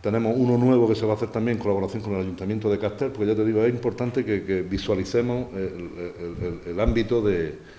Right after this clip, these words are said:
que por supuesto esto es un tesoro para, yo pienso que es un tesoro para, para el ayuntamiento, en la continuidad y cada vez darle un valor,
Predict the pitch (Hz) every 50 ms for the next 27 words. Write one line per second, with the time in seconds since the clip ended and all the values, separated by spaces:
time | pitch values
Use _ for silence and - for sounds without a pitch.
0 | - - - - - - - - - - - 92 87 73 95 - - 90 87 113
1 | 107 110 - 113 104 - - 110 107 104 104 101 - 92 - - 113 104 98 92
2 | 82 92 90 87 85 - - - - - 101 - 107 104 98 98 92 95 98 95
3 | 101 - - 113 101 101 87 98 98 101 98 98 98 95 98 101 98 98 101 101
4 | 104 101 113 110 120 131 135 131 135 143 143 139 113 90 - 80 82 80 85 80
5 | 87 82 82 90 95 90 95 95 92 113 123 131 131 131 98 101 98 95 92 98
6 | 90 101 101 101 101 98 101 104 104 120 120 -